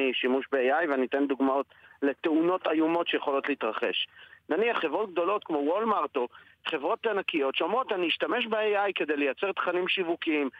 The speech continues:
או פרסומיים, אני אחטוף תביעת ענק אחר כך, כי זה ישתמש ביצירה של מישהו, ו-, או ספר של מישהו, או בדיחה של מישהו", ויש תביעות כבר בארצות הברית של סופרים, אה,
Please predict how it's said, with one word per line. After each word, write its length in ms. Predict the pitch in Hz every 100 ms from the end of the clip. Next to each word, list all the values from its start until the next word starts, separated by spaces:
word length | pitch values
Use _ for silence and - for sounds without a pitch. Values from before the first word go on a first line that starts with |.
| - -
או 80 | 156
פרסומיים, 580 | 180 165 185 156 139 156
אני 140 | 185
אחטוף 300 | - 240 -
תביעת 300 | 233 240 -
ענק 280 | 254 285 -
אחר 220 | - 185
כך, 200 | 185 - - - - -
כי 400 | 185 226 285 254 170
זה 60 | 185
ישתמש 680 | 185 - 185 185 240 226 175 175 160 151 _ -
ביצירה 460 | 156 160 180 175 196
של 140 | 190
מישהו, 680 | 175 170 196 - 220 262 262 180
ו-, 120 | 165
או 260 | - 151 147 -
ספר 280 | 185 226 190
של 160 | 220
מישהו, 300 | 226 - 226
או 80 | 170
בדיחה 300 | 135 131 156
של 140 | 170 120
מישהו", 280 | 233 254 - - - -
ויש 280 | 156 208 -
תביעות 300 | 180 208 233
כבר 160 | - 190
בארצות 400 | 170 151 202 196
הברית 300 | 170 185 214
של 100 | 180 -
סופרים, 440 | 135 - 208 240 214 - - - -
אה, 160 | 139